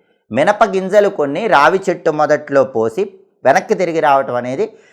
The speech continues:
పదకొండు శనివారాలు చేస్తే ఎన్ని ప్రయత్నాలు చేసినా ఆటంకం కలుగుతున్నటువంటి పని అనేది చాలా తొందరగా పూర్తి చేసుకోవచ్చని పరిహార శాస్త్రంలో చెప్పారు.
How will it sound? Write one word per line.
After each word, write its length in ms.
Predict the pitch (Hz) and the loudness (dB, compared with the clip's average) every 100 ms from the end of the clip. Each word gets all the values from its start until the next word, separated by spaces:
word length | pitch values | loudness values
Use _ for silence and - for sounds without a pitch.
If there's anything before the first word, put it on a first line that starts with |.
| _ - | _ 2
పదకొండు 400 | 139 147 151 143 | 4 4 -2 -4
శనివారాలు 640 | 143 139 160 170 143 110 | -6 -2 2 4 4 4
చేస్తే 360 | 107 107 - 104 139 - - _ 104 | -2 -6 -6 -4 -4 -6 -12 _ -4
ఎన్ని 400 | 143 208 233 240 | -4 -4 -2 -2
ప్రయత్నాలు 640 | - 175 208 220 214 202 | 0 0 0 0 2 2
చేసినా 420 | 180 190 190 202 | 0 -6 -4 -4
ఆటంకం 640 | 208 156 175 202 180 180 | -2 0 0 0 -4 -8
కలుగుతున్నటువంటి 760 | 165 156 156 147 147 143 139 - | -6 -6 -6 -8 -8 -8 -8 -8
పని 240 | - 139 | -6 -4
అనేది 420 | 156 143 156 226 _ _ - | -4 -6 -6 -10 _ _ -4
చాలా 120 | 123 | -2
తొందరగా 480 | 127 131 151 185 190 | -2 -4 -2 -2 -2
పూర్తి 380 | 170 139 135 135 | -2 -6 -10 -12
చేసుకోవచ్చని 500 | 127 - 120 135 151 | -10 -8 -10 -10 -12
పరిహార 360 | 151 123 123 117 - | -8 -6 -6 -6 -8
శాస్త్రంలో 400 | 101 - 107 135 | -12 -14 -18 -16
చెప్పారు. 360 | 113 - 95 | -16 -14 -16